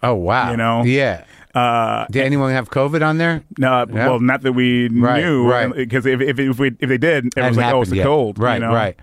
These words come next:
Speaker 2: Or a flu.
Speaker 1: Right.
Speaker 2: Um, so it was before it, it, it restarted. Uh, in fact, like, like in a, in a zombie movie, I'd have the T V on the back, and they'd be like, "Oh, talking about this, this big flu
Speaker 1: <laughs>
Speaker 2: pandemic." And I'm like,
Speaker 1: Yeah,
Speaker 2: "Okay,"
Speaker 1: yeah,
Speaker 2: and,
Speaker 1: yeah,
Speaker 2: you
Speaker 1: yeah.
Speaker 2: know,
Speaker 1: Right, right,
Speaker 2: it's
Speaker 1: right.
Speaker 2: like, "Oh, eight cases in
Speaker 1: Yeah.
Speaker 2: America."
Speaker 1: Yeah,
Speaker 2: Yeah.
Speaker 1: one, and like,
Speaker 2: <laughs>
Speaker 1: "Wait, what?" And then,
Speaker 2: You
Speaker 1: yeah,
Speaker 2: know?
Speaker 1: yeah,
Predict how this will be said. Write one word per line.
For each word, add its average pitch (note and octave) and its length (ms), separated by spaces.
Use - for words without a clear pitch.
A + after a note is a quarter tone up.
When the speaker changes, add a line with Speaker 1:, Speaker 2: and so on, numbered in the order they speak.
Speaker 2:
Or A#2+ 120
a A2 60
flu. C#3 540
Speaker 1:
Right. A2+ 300
Speaker 2:
Um, B2 540
so - 120
it D3 40
was D3+ 60
before D3+ 340
it, - 180
it, C3+ 160
it B2+ 160
restarted. D3 340
Uh, C#3+ 80
in D3 180
fact, D3+ 220
like, D3 300
like D#3 180
in F#3 100
a, D3+ 220
in D#3 100
a C3+ 80
zombie D3+ 280
movie, A2+ 480
I'd C3 140
have C#3 160
the A2 40
T D3+ 140
V C#3+ 100
on C3 80
the A#2 60
back, A2 300
and A#2 100
they'd A#2 80
be A#2 100
like, A#2 220
"Oh, C#3+ 300
talking C3 240
about B2 240
this, B2 280
this A#2+ 200
big A#2+ 240
flu D3+ 300
Speaker 1:
<laughs> - 0
Speaker 2:
pandemic." A#2+ 420
And B2 100
I'm A#2 60
like, A#2+ 100
Speaker 1:
Yeah, D#3 140
Speaker 2:
"Okay," A2+ 300
Speaker 1:
yeah, A#2+ 80
Speaker 2:
and, A#2+ 120
Speaker 1:
yeah, C#3+ 160
Speaker 2:
you D#3 100
Speaker 1:
yeah. C#3 40
Speaker 2:
know, C3+ 320
Speaker 1:
Right, A#2+ 180
right, A#2 220
Speaker 2:
it's A2+ 100
Speaker 1:
right. A#2 120
Speaker 2:
like, B2+ 120
"Oh, D#3+ 160
eight F#3 180
cases E3+ 380
in C3+ 60
Speaker 1:
Yeah. C3 80
Speaker 2:
America." B2+ 580
Speaker 1:
Yeah, A#2+ 160
Speaker 2:
Yeah. A#2 100
Speaker 1:
one, C#3 120
and B2+ 180
like, A#2 220
Speaker 2:
<laughs> - 0
Speaker 1:
"Wait, D3 240
what?" D3 340
And C3 160
then, B2+ 220
Speaker 2:
You - 60
Speaker 1:
yeah, C#3+ 80
Speaker 2:
know? - 180
Speaker 1:
yeah, A2 400